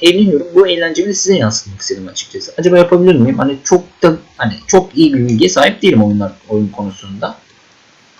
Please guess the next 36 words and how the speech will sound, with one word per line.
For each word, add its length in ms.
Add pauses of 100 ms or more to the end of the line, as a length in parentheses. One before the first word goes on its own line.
(720)
Ama 220 (720)
yani 260
yapmam 420
gerektiğini, 460
hatta 300
arkadaş 320
çevremde 540
de 100 (140)
bunu 200
duydum. 280 (1800)
Bilmiyorum, 440
ben 120
de 100
yapıyorum, 440
eğleniyorum. 540
Siz 280
de 80
eğlendirebiliyorsam 920
ya 100
da 180 (380)
ne 60
mutlu 320
bana. 220 (2000)
Genelde 300
oyun 180
kanalları 520
<laughs> 0
bilgi 240
vermek 280
amaçlı. 420
Yani 340
şu 160
oyunda 300
şöyledir, 540
böyle 240
tarzında. 640